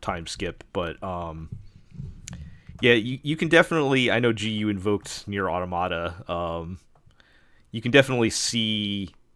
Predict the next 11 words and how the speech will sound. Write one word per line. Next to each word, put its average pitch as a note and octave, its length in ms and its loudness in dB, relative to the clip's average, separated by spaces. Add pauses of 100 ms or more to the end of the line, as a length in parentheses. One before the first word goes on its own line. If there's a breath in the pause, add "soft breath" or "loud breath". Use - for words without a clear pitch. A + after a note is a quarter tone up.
(460)
some - 220 -2
of G#2 100 0
the F#2 80 -4
questions F#2+ 640 0
that F#2 160 -4
they E2+ 380 -6 (240)
are D#2+ 380 -6
exploring F#2+ 560 -2
here F2+ 260 -4
of, E2+ 160 -6
like, E2 460 -8